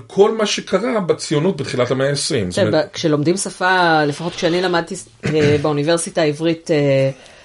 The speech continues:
Speaker 2: ס-, כמו שצריך, אז נגיד בפרסית עתיקה, גם כשלמדתי וגם כשלימדתי, זה היה בהתחלה בקצב של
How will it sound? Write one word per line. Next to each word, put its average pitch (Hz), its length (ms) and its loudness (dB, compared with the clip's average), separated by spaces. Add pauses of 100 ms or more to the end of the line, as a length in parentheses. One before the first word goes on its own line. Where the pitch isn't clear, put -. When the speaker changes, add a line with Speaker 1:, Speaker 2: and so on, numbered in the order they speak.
Speaker 2:
ס-, - 140 -8 (140)
כמו 202 180 -2
שצריך, - 840 -2 (540)
אז 151 120 -4
נגיד 156 220 2
בפרסית 160 400 0
עתיקה, 247 300 0
גם 170 180 0
כשלמדתי 170 520 0
וגם 151 240 0
כשלימדתי, 143 640 0
זה 139 140 -4
היה 160 200 2
בהתחלה 160 720 0
בקצב 156 420 -2
של 147 180 -2